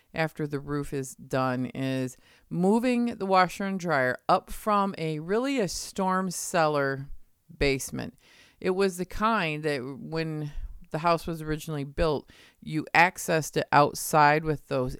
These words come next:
angled doors, and you walked down these weird, funky, hand-dug stairs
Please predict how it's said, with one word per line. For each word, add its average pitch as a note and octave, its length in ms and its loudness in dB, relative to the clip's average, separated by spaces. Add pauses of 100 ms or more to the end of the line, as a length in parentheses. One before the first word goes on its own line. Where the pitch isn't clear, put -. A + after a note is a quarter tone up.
angled D3+ 540 -2
doors, C3+ 500 0
and C#3 180 -4
you C3+ 120 -2
walked C#3 320 2
down C#3+ 420 -2
these B2 240 -6
weird, C#3+ 380 -4
funky, D3+ 460 -4
hand-dug C3+ 760 -2
stairs B2+ 580 -6